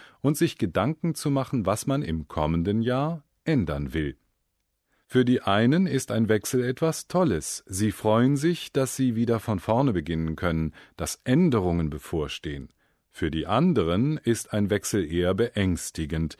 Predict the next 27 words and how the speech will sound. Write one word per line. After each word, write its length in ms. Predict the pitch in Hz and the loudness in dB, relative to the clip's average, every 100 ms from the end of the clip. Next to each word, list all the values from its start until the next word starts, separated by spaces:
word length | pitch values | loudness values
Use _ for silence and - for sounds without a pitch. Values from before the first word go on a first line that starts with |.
| - - - - _ _ | -20 -20 -20 -20 _ _
Das 200 | 123 120 | 0 2
sind 240 | 139 135 135 | 2 2 2
die 100 | 143 | 2
Gewohnheitstiere. 1120 | 160 104 92 73 78 - - 87 76 78 71 _ | 2 4 4 2 -2 -4 -6 -2 0 0 -2 _
Sie 180 | - 85 | -4 2
mögen 340 | 92 135 143 80 | 4 4 2 0
Bekanntes 800 | 82 - 123 131 135 123 - - _ _ - | -2 0 0 0 -2 -4 -6 -14 _ _ -2
und 220 | 143 143 | 0 2
können 240 | 180 180 | 2 2
sich 260 | 143 135 - | 0 -4 -4
schlecht 560 | - 151 135 - - | 0 2 2 -2 -6
an 240 | 92 85 85 | -2 0 2
neue 340 | 87 107 80 | 2 2 0
Gegebenheiten 800 | 71 73 82 78 76 78 78 101 | -4 -4 -2 -2 -2 -4 -4 -4
anpassen. 640 | 101 117 107 78 - - - _ _ _ _ _ _ _ _ - | -4 -4 -4 -8 -8 -14 -18 _ _ _ _ _ _ _ _ 0
Nur 340 | 139 156 156 | 4 4 4
so 220 | 131 135 | 2 0
ein 200 | - 95 | 2 0
Jahreswechsel 1040 | 87 85 87 90 104 - 113 - - 143 139 | 0 2 2 0 -6 -2 -2 -2 -2 0 0
ist 340 | 131 131 - | -2 -6 -2
ja 140 | 143 131 | -2 0
etwas, 440 | 131 123 131 - | -2 -2 -4 -2
was 180 | 123 - | -2 0
man 160 | 127 | 2
nicht 280 | 131 135 - | 2 0 -2
aufhalten 640 | 143 196 - 90 69 80 73 | 0 0 0 -4 -2 -6 -4
kann, 360 | 85 78 78 | -2 -2 -4